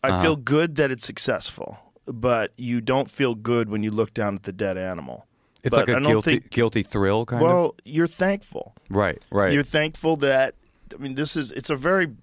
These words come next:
Speaker 1: it's a very different connection with food when you've been there and harvested it and when you actually go into the wild.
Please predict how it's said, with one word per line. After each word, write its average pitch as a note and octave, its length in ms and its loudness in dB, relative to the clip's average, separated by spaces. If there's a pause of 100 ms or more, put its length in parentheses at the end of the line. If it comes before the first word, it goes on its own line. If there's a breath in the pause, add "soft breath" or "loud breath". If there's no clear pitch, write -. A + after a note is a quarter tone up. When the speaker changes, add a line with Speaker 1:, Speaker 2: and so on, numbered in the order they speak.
Speaker 1:
it's B2+ 160 -6
a C3 40 -10
very E3 280 0
different D3+ 360 -2
connection B2 600 -4
with G#2+ 160 -8
food G#2 680 -4
when G#2+ 320 -4
you've G2 180 -8 (200)
been B2 300 -2
there G#2 500 -4
and G2 120 -10
harvested A2 680 -4
it E2+ 100 -6 (140)
and G#2 280 -6 (280 loud breath)
when B2 180 -4
you B2 160 0
actually B2+ 340 -2
go A#2+ 260 0
into A#2+ 200 -4
the G2+ 80 -6
wild. G2+ 640 -4